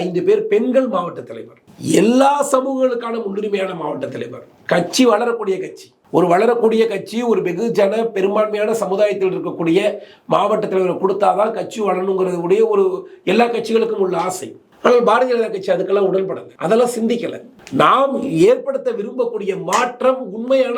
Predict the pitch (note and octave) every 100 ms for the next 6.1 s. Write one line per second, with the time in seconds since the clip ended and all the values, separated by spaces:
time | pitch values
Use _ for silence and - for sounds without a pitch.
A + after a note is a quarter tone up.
0 | G#3+ G3 - F#3 D3 B2+ - - _ _
1 | - G3 G#3 A#3 C4+ C#4+ C#4 C#4 - A#3+
2 | B3+ B3+ A3+ F#3 E3+ - - - _ C#3
3 | D#3 A3+ B3+ A#3 B3+ C4 A#3 C4 - G#3+
4 | B3 A#3 A#3 A#3+ G3 A3+ C#4 B3+ G#3+ G3+
5 | A#3+ F#3 G#3 C4 D4 C#4 B3 B3+ C4 A3+
6 | G#3